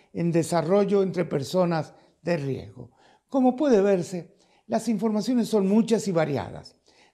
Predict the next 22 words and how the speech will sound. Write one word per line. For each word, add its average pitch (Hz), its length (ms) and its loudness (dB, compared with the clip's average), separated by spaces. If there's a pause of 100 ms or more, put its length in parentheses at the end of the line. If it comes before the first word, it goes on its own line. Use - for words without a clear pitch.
(100)
demasiado 202 880 2
variadas, 143 680 -2 (400)
Y 196 60 -2
en 208 80 0
el 208 140 2
medio 254 340 4
de 175 100 2
todo, 147 560 0 (400)
el 147 220 -4
dinero, 151 560 -2 (420)
la 147 220 -4
política 185 500 0
mundial, 175 640 2 (300)
la 180 120 -6
gente 226 300 0
volviéndose 202 760 2
loca 196 680 -2
ante 175 420 0
las 170 200 2
contradicciones 180 920 0
que 160 100 -12
escucha. - 540 -10